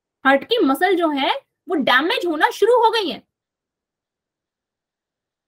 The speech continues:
फिर heart failure क्या है? मैं difference आपको समझाती चल रही हूँ तीनों चीजों में।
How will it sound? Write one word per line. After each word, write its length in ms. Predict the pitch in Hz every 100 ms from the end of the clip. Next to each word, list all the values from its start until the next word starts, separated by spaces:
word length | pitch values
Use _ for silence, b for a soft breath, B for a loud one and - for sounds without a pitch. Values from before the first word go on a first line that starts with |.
| _ _
फिर 200 | 508 359
heart 220 | 330 539
failure 440 | - 359 349 403 587
क्या 200 | 554 466
है? 260 | 311 202 _ _ _ _
मैं 140 | 294 415
difference 440 | 427 381 440 539 523
आपको 200 | 494 494
समझाती 440 | 440 381 370 440
चल 200 | 392 392
रही 160 | 403 392
हूँ 100 | 330
तीनों 240 | 302 302
चीजों 280 | 277 254 226
में। 160 | 208